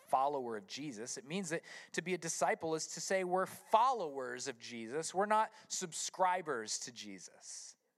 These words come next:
How many of you know what I mean about being a subscriber to Jesus? I think we all have times of just hit that subscribe button for Jesus instead of being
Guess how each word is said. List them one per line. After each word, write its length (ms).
How 120
many 280
of 100
you 80
know 320
what 240
I 80
mean 320
about 260
being 200
a 60
subscriber 600
to 120
Jesus? 360
I 60
think 220
we 80
all 300
have 140
times 360
of 80
just 180
hit 140
that 200
subscribe 640
button 280
for 140
Jesus 760
instead 280
of 120
being 380